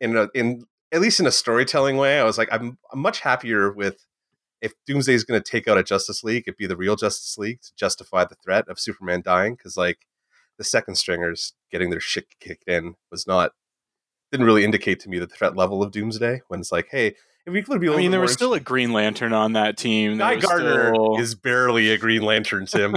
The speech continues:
Speaker 2: <laughs>
Speaker 1: Barely a Green
Speaker 2: There are a lot
Speaker 1: Lantern.
Speaker 2: of people that would fight you on that. I'm not a big Guy Gardner guy, but there's a lot of people that, uh, love fucking Guy Gardner.
Speaker 1: Yeah, that's fine, but he got punched out with one punch by the Bat, so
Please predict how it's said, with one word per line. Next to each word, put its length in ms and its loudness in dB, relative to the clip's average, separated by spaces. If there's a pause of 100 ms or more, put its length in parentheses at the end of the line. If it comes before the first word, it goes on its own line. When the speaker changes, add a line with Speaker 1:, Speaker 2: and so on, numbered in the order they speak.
(140)
Speaker 2:
<laughs> 460 -8
Speaker 1:
Barely 560 2
a 60 2
Green 140 -4
Speaker 2:
There 60 2
are 40 2
a 20 2
lot 100 2
Speaker 1:
Lantern. 100 0
Speaker 2:
of 60 -4
people 240 0
that 100 0
would 140 0
fight 300 0
you 160 0
on 160 0
that. 220 0
I'm 120 0
not 160 0
a 40 -6
big 220 -6 (260)
Guy 160 0
Gardner 320 -4
guy, 260 -6
but 180 -14
there's 320 -8
a 40 -6
lot 220 0
of 100 -8
people 260 -12
that, 300 -6
uh, 200 2 (200)
love 640 2 (180)
fucking 340 -6
Guy 160 0
Gardner. 440 -8
Speaker 1:
Yeah, 220 2 (100)
that's 180 -2
fine, 300 2
but 140 -8
he 100 -10
got 200 2
punched 260 -4
out 200 2
with 140 -10
one 160 0
punch 320 -2
by 100 0
the 100 -6
Bat, 340 -2
so 760 0